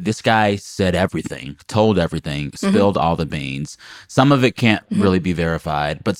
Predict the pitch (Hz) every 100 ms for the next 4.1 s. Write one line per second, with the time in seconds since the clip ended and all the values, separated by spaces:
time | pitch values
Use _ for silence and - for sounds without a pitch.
0 | 165 196 127 90 - 92 78 78 78 95
1 | 98 95 - - 107 120 123 123 - 95
2 | 78 76 90 92 113 - 123 127 90 85
3 | - 85 85 87 82 - - 87 107 151